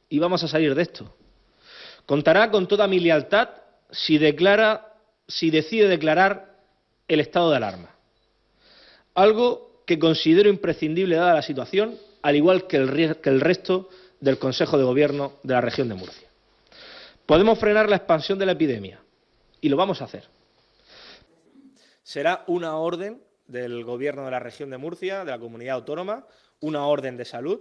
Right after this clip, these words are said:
que se está redactando en estos momentos, una orden que se comunicará a todos los ayuntamientos,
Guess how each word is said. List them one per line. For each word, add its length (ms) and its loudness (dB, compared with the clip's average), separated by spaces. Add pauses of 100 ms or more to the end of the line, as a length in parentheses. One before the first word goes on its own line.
(500)
que 120 -14
se 80 -12
está 160 -4
redactando 880 -8
en 120 -10
estos 240 -8
momentos, 600 -10 (760)
una 300 -4
orden 460 -4
que 240 -6
se 140 -12
comunicará 480 -8
a 60 -6
todos 140 -6
los 160 -8
ayuntamientos, 720 -8